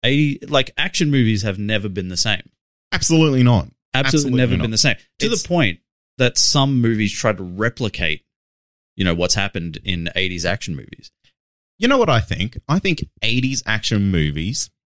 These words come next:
Speaker 2: and I'm gonna say even early nineties action movies,
Speaker 1: Mm, yep.
Speaker 2: before C G I really took over,
Speaker 1: Yep.
Speaker 2: was when action movies were the best.
Speaker 1: Yeah.
Speaker 2: Because you have a look, Predator, absolutely timeless movie.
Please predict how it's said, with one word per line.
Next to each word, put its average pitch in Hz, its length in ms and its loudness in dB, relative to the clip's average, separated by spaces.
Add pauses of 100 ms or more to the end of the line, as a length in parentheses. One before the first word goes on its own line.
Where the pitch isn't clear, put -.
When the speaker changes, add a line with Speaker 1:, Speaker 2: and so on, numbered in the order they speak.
(140)
Speaker 2:
and 135 280 -2
I'm 135 140 0
gonna 156 180 0
say 123 140 0
even 113 360 -2 (140)
early 120 380 2
nineties 113 680 0 (100)
action 123 360 0
movies, 147 440 2
Speaker 1:
Mm, - 100 -20
yep. - 140 0 (120)
Speaker 2:
before 175 340 4
C 135 280 2
G 110 260 0
I 87 260 0
really 107 360 0
took - 220 -4
over, 123 340 -2 (120)
Speaker 1:
Yep. - 180 -2
Speaker 2:
was 101 140 0
when 113 140 2
action 98 320 -4
movies 87 320 -2
were 87 140 0
the 78 80 -4
best. 71 440 -6 (220)
Speaker 1:
Yeah. 95 220 -2 (540)
Speaker 2:
Because 107 480 0 (500)
you 147 100 4
have 151 100 0
a 143 40 0
look, - 240 0
Predator, 98 420 0 (640)
absolutely 113 560 0
timeless 95 540 -2
movie. 76 400 -2